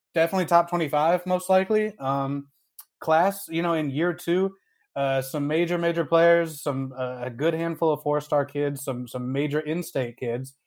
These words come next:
You know, not a huge in-state contingent, but, but some of the best kids in Michigan are, are in this class.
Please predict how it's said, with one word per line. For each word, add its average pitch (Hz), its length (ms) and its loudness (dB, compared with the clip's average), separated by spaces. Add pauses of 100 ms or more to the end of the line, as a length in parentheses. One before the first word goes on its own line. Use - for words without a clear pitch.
(320)
You 143 100 0
know, 127 360 2
not 147 180 4
a 143 40 0
huge 151 340 -2
in-state 143 420 -2
contingent, 135 580 -4
but, 127 300 0
but 131 320 -2
some 147 180 -4
of 147 60 0
the 143 60 0
best 139 380 0
kids 135 260 -2
in 127 120 -4
Michigan 127 380 -6
are, 127 140 -2
are 123 220 0
in 120 120 -6
this 117 140 -8
class. 117 420 -6